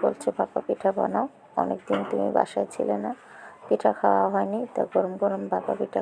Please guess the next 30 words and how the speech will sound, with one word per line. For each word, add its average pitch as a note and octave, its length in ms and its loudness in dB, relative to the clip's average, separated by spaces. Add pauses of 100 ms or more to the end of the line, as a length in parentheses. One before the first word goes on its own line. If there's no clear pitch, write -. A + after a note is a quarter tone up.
খাবো।" F#3+ 200 0 (580)
তো - 80 0
নারকেল G#3 520 0
মিঠাই G3+ 420 0 (100)
সব G#3 60 -2 (160)
কিনে G#3 180 -2
এনে G3+ 260 0
দিল, G3+ 320 0 (140)
চালের G3 260 -2
গুঁড়ি G3 220 -4 (160)
ঘরে F#3 220 2
ছিল। A#3+ 260 2 (880)
তো - 80 -4
সাথে A3+ 340 2
সাথেই A#3 400 2 (540)
বানিয়ে A3 360 6
ফেললাম A3 460 4
গরম G#3+ 240 0
গরম G#3+ 280 4
ভাত, G3+ 200 0 (220)
ভাপা G#3 220 4
পিঠা। G#3+ 380 2 (200)
পতিদেব A3 460 4 (120)
খেতে A3 300 2
চেয়েছে, G#3+ 480 2 (720)
এখন G#3 480 -2 (580)
বানাতে A3 380 2
তো A3 140 2
খাওয়াতেই A3 560 2
হবে G#3+ 360 0